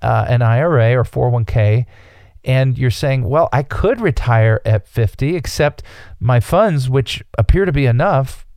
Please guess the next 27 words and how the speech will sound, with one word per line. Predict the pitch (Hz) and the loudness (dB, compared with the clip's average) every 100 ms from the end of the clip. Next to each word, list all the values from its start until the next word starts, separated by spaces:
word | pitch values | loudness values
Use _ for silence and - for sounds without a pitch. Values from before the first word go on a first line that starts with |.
| - | -18
can't | - 104 113 | -6 -6 -2
be | 113 | 0
taken | 117 110 120 | 0 0 2
out | 110 110 | 2 2
without | 107 104 - | 2 2 2
penalty | 175 233 175 - 92 | 2 0 -2 -4 -4
from | 113 104 | -2 2
my | 104 104 104 - - - | 2 2 0 -4 -20 -6
I | 101 95 | 0 2
R | 101 107 | 4 4
A | |
or | 107 | 2
four | 107 - 170 | 2 0 0
oh | |
one | 135 101 | 0 0
K." | 78 | 0
You'd | 82 120 | 0 0
be | 175 | 0
a | 147 | 0
hundred | 190 175 | 0 -2
percent | 143 143 131 | -2 -2 -2
right. | 127 302 - - - - - - - - - - - | -2 -2 -4 -8 -14 -16 -18 -18 -20 -20 -20 -20 -2
If | 131 175 | -2 0
you | 226 | -2
take | 220 196 | -2 0
out | 151 - | 0 0
money | 120 113 113 | 2 2 2